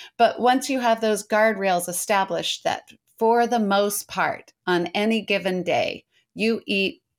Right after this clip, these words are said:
generally between this time and this time, that is very important to have that established in your mind and in your habits, 'cause it's hard for human beings to make new habits. And then the people around you in your life know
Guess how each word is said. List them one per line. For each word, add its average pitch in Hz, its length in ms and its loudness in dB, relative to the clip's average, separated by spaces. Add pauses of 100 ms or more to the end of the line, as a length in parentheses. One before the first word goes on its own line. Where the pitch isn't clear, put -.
generally 180 720 0
between 151 420 -4
this 254 240 0
time 247 320 -2
and 214 200 -2
this 175 220 -2
time, 131 420 -8 (760)
that 233 360 2
is 233 220 0
very 175 560 -2
important - 500 -8
to 156 80 -10
have 156 200 -6
that - 220 -4
established 156 680 -4
in 160 180 0
your 151 180 -4
mind 151 540 -4 (100)
and 156 140 -2
in 147 120 0
your 147 120 -4
habits, - 460 -6
'cause 214 220 -6
it's 339 180 -4
hard 214 300 0
for 190 120 -6
human 165 320 -4
beings - 380 -6
to 170 100 -4
make 139 200 -6 (240)
new 151 200 -2
habits. - 520 -8 (320)
And 294 140 4
then 466 160 4
the 453 60 2
people 320 340 2
around 294 380 4
you 269 80 2
in 254 100 2
your 247 120 0
life 349 340 0
know 165 340 0